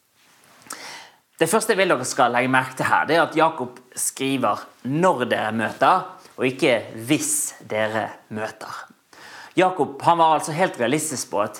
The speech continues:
prøvelser, det er en del av livet. Peter, en annen sentre-, sentral leder i den første kirke,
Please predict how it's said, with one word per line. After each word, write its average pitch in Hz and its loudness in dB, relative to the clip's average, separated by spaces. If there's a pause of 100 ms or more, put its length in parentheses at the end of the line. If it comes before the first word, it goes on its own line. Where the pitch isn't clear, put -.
(160)
prøvelser, 147 2 (420)
det 190 2
er 131 2
en 131 -2
del 117 2 (340)
av 107 -10
livet. 110 -6 (960)
Peter, 165 4
en 110 2
annen 139 4
sentre-, 110 2
sentral 123 2
leder 113 2
i 107 0 (160)
den 110 -4
første 120 -2
kirke, 120 0